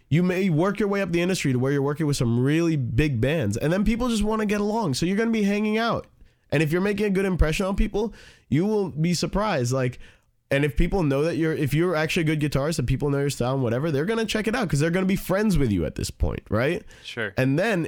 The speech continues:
Speaker 1: if they need, like, a, a fill-in for a gig, or they, they're like, "Oh, you got a sick band." Well, maybe you're the band that we should take out on tour.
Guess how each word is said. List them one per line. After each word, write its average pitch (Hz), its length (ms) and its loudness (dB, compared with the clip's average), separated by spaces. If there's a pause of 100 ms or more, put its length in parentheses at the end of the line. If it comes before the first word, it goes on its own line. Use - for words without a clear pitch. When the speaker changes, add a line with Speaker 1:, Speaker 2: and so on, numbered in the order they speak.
Speaker 1:
if 127 140 0
they 143 160 0
need, 160 180 0
like, 135 400 -2
a, 127 220 -2
a 127 240 -2
fill-in 143 420 -2
for 127 120 -2
a 127 40 0
gig, 156 220 0
or 139 120 0
they, 143 200 0
they're 143 240 0
like, 139 200 -2
"Oh, 226 140 0
you 190 160 0
got 233 140 0
a 208 40 -2
sick 202 220 -4
band." 214 300 -2
Well, 175 120 0
maybe 180 280 0
you're 214 160 2
the 247 80 0
band 135 240 0
that 76 60 -2
we 101 100 0
should 98 160 -2
take 85 200 0
out 76 160 -2
on 62 180 -4
tour. 58 320 -2